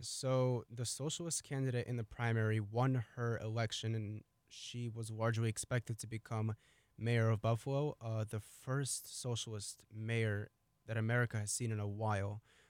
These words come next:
Uh, but the incumbent candidate, he, uh, launched a write-in campaign.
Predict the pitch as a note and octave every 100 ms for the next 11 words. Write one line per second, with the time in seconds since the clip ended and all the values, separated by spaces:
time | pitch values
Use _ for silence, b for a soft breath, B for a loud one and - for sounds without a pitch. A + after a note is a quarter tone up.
0 | b A2 A2 A#2 A2 A#2+ B2 - A2 A2
1 | - G#2+ G#2 G#2 G#2+ - - A#2+ A#2 A#2+
2 | A#2 b b b b b b _ A2+ A2
3 | A2 G#2 G#2+ A2+ A2 A#2 G#2+ B2+ C3 A#2
4 | A2 F#2+ G2 G2 G2 G#2+